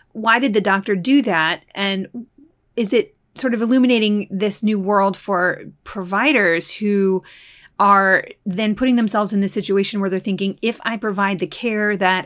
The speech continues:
I should provide here, am I going to get in trouble?" Is that the kind of dynamic that you sort of uncovered with this, you know, interaction?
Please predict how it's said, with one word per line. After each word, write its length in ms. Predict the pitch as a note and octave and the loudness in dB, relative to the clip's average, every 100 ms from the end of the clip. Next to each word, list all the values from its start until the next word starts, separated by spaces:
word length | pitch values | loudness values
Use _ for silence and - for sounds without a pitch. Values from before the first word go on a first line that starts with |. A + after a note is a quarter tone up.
| - | -4
I 120 | E3+ | -6
should 360 | - - C#4+ D#4 | -4 -4 -4 0
provide 400 | F4+ G#3 E3+ F3 | -2 0 -4 -4
here, 500 | - F#3+ F3 E3+ - - - | -6 -4 -2 -4 -6 -18 -8
am 160 | - G3+ | -4 -4
I 300 | F3+ G#3 B3 | -2 -2 -2
going 340 | G3+ G3+ F#3+ F#3+ | -2 0 0 -2
to 360 | - F#3+ F3+ | -4 -4 -4
get 260 | D#3 F#3+ E3+ | -2 -2 -2
in 140 | F3 | -4
trouble?" 560 | - - G3 F3 - - - - - - | -8 -4 -2 -2 -4 -8 -14 -14 -8 -2
Is 180 | B3+ A3 | -2 0
that 220 | A#3+ B3 | -2 -4
the 80 | B3+ | -4
kind 200 | B3 A#3+ | -4 -4
of 100 | G#3 | -2
dynamic 680 | G#3 G#3 G3 G3 G#3+ G#3+ | -2 0 0 0 -2 -2
that 280 | G#3 F#3+ - | -2 -2 -2
you 520 | G3+ F#3+ F#3+ F#3 - - - _ - | -4 -4 -4 -4 -6 -12 -20 _ -6
sort 180 | G#3 | -4
of 140 | F#3+ F3 - - | -4 -6 -14 -8
uncovered 720 | G3+ G#3 - G3+ G3+ G#3 G3 - | -4 -4 -4 -4 0 -2 -4 -12
with 300 | - G#3 G3+ | -8 -6 -4
this, 360 | G#3 G3 - - G#3+ - _ | -4 -4 -6 -10 -12 -14 _
you 120 | F#3+ | -6
know, 80 | F#3 | -4
interaction? 680 | G3+ G3+ F#3 F#3+ - A#3+ A#3+ | -2 0 0 -2 -4 -4 -4